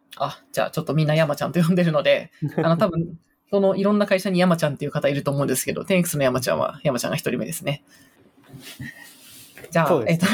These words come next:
Speaker 1: えっと、<laughs> はい。あ、じゃあ、えっと、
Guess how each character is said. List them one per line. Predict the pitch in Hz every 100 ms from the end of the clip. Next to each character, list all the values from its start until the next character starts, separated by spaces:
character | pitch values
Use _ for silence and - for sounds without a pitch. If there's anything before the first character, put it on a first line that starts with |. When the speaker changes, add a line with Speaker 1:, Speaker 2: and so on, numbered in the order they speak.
| 214 233
Speaker 1:
え | 208
っ | 147
と、 | 165
<laughs> | 196
は |
い。 | 185 - 339 - 440 220
あ、 | 208 202
じ | 202
ゃ |
あ、 | -
え | 196
っ | 196
と、 | 196 196 190